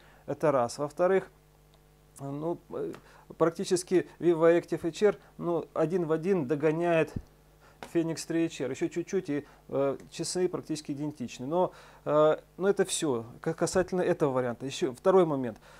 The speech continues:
Э, если вы, например, постоянно находитесь в городе, не ходите в дальние походы со специальными сложными условиями, это, например,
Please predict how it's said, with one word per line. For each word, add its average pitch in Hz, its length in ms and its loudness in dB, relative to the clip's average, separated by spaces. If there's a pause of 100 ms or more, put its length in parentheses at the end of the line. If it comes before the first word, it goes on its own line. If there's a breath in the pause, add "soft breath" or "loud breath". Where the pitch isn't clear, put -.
(220 loud breath)
Э, 135 380 2 (180)
если 175 260 -6
вы, 165 100 -6
например, 165 520 -6 (460)
постоянно 170 400 -6
находитесь 143 400 -8
в 139 60 -12
городе, 185 360 -2
не 170 160 -8
ходите 160 380 -6
в 135 40 -10
дальние 147 360 -2
походы 139 560 -6
со - 100 -10
специальными 143 580 -6 (180 loud breath)
сложными 139 460 -6
условиями, 170 600 0
это, 123 160 -8
например, 131 380 -8